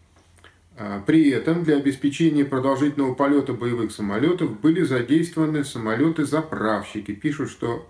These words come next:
а, это были как минимум два британских истребителя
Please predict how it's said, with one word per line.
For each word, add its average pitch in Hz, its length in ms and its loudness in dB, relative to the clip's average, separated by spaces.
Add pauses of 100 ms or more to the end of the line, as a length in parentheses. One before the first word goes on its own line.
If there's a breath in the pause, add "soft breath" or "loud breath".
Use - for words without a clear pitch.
а, 104 300 -10
это 143 280 0
были 127 300 2
как 117 240 -2
минимум 113 340 -2
два 117 260 0
британских 117 640 -4 (500)
истребителя 110 800 -4